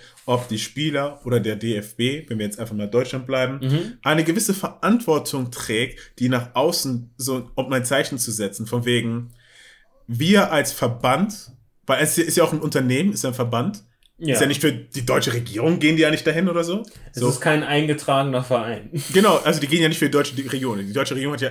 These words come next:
Speaker 1: in, nicht wirklich direkt was damit zu tun. So, aber es wurde
Speaker 2: Nee.
Speaker 1: natürlich zu einem politischen Thema. Zu sagen, okay, wir setzen damit ein Zeichen, dass wir nicht in einem Stadion spielen wollen, das von Gastarbeiter,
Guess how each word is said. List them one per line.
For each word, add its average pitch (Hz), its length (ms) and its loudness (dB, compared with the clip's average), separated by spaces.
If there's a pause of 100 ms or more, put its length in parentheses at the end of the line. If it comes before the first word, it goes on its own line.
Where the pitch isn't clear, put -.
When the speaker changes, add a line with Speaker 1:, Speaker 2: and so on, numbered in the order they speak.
(140)
Speaker 1:
in, 151 240 -6
nicht 143 220 -10
wirklich 123 200 -4
direkt 131 220 -6
was 120 120 -6
damit 120 140 -4
zu 117 100 -12
tun. - 280 -16 (280)
So, 131 140 -2
aber 127 140 2
es 131 160 -4
wurde 175 160 0
Speaker 2:
Nee. 156 60 -2
Speaker 1:
natürlich 123 240 -4
zu - 80 -8
einem 127 100 -4
politischen 120 320 -6
Thema. 123 380 -8 (280)
Zu - 120 -8
sagen, 147 400 2
okay, 131 280 -6
wir 151 140 2
setzen 160 260 -2
damit 139 220 -4
ein 127 140 -8
Zeichen, 135 420 -6
dass 117 140 -8
wir 120 280 -2 (280)
nicht 165 260 -2
in 156 220 -4
einem 135 420 -4
Stadion 143 500 -2
spielen 117 260 -6
wollen, 113 180 -8
das 113 140 -8
von 113 200 -8
Gastarbeiter, 113 880 -8